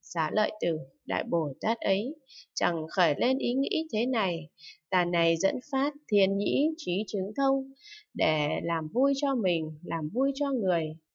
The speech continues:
mà chỉ khởi lên ý nghĩ là để chứng đắc trí nhất thiết trí.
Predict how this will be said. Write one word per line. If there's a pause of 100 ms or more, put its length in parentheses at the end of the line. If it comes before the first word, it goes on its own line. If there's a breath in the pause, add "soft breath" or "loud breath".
(380 loud breath)
mà
chỉ
khởi
lên
ý
nghĩ (200)
là
để (140)
chứng
đắc (120)
trí (140)
nhất (120)
thiết
trí.